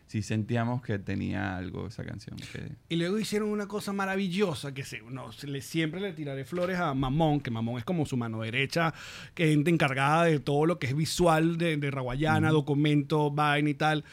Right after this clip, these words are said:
Speaker 2: que es deci-, decidieron irse a grabar el video de esa canción en coche, es.
Speaker 1: En coche.
Speaker 2: Marico, y el,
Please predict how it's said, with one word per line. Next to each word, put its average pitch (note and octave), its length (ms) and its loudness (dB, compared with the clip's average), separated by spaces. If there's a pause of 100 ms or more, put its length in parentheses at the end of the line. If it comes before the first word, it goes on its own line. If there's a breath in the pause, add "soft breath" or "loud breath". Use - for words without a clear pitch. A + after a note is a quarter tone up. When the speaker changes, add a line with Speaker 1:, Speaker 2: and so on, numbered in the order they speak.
(240 loud breath)
Speaker 2:
que D3+ 120 2
es D#3+ 60 6
deci-, G3 420 4
decidieron D3 420 4
irse G#3+ 180 0
a A3+ 40 0
grabar C#3+ 220 2
el F#3 60 2
video E3 200 4
de - 20 6
esa - 160 0
canción F#3 760 4
en C3 460 4
coche, A#2+ 560 2
es. - 400 -10 (100)
Speaker 1:
En G#2 160 0
coche. F#2 220 -6 (420 loud breath)
Speaker 2:
Marico, F3+ 480 2
y F#3 160 4
el, F3+ 280 2